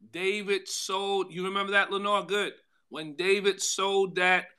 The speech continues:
seed, the burnt offering, the peace offering,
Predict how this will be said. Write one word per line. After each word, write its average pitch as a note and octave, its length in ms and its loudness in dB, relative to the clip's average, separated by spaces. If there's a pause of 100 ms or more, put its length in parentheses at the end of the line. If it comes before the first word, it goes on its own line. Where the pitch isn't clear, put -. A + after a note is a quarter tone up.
(260)
seed, G3+ 680 -4
the - 80 -14
burnt F#3 440 2
offering, F#3 460 0
the D#3+ 100 -6
peace F#3+ 460 -6
offering, F#3 600 -2